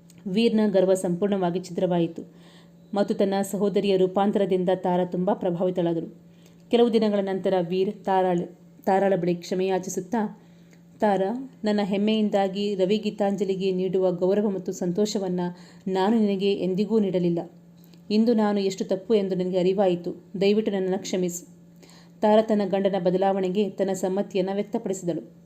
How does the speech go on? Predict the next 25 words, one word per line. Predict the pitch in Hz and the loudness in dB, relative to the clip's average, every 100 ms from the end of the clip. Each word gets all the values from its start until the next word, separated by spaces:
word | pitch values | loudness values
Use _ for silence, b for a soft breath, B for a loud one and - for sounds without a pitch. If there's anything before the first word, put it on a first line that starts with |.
| - B B B 185 | -20 B B B -4
ಗೀತಾಂಜಲಿ | 202 202 202 196 190 | 0 2 2 2 0
ತೀವ್ರವಾಗಿ | 190 202 202 190 180 185 | 0 0 2 2 0 0
ನೊಂದ | 180 180 190 185 B B B - | -2 0 0 -2 B B B -2
ತನ್ನ | 208 202 | 0 0
ತಪ್ಪನ್ನ | 196 202 - 208 202 | -2 -4 2 0 2
ಒಪ್ಪಿಕೊಂಡಳು. | 185 208 208 180 165 180 - - - - - | -2 -4 -2 -2 -4 -6 -12 -20 -20 -20 -6
ಇಬ್ಬರು | 214 220 220 | -2 2 2
ತಮ್ಮ | 220 208 | 0 -2
ಜೀವನವನ್ನ | 202 - 196 196 190 190 | -4 -4 -4 -2 -2 -2
ಬದಲಾಯಿಸಲು | 175 180 190 214 185 185 | 0 2 2 0 0 -2
ನಿರ್ಧರಿಸಿದರು. | 180 165 208 208 165 160 - - B B B B 185 | -2 -2 -4 -4 -6 -6 -10 -20 B B B B -4
ಗೀತಾಂಜಲಿ | 202 208 196 185 190 | 0 2 2 2 0
ಮತ್ತು | 180 190 | 0 -2
ರವಿ | 185 180 | -2 -2
ತಮ್ಮ | 180 180 185 | -2 -2 -2
ಸಂಬಂಧವನ್ನ | 190 180 180 185 190 185 | -2 -2 -2 -2 -2 -4
ಕೇವಲ | 180 196 185 185 | -6 -2 0 0
ಪ್ರೀತಿಯ | 180 202 208 208 196 | 0 -2 -2 -2 -2
ಮೇಲೆ | 185 180 | 0 0
ಮಾತ್ರವಲ್ಲದೆ | 175 185 202 185 175 175 220 B B B - | 0 0 0 0 0 0 0 B B B -8
ಗೌರವ | 185 208 220 214 | 2 4 4 2
ಮತ್ತು | 202 - | 0 0
ನಮ್ರತೆಯ | 196 190 190 190 202 | 0 2 0 0 0
ಮೇಲೂ | 185 180 196 | 0 0 0
ನಿರ್ಮಿಸಿಕೊಂಡರು. | 185 190 180 190 175 165 | -2 -4 -4 -2 -2 -2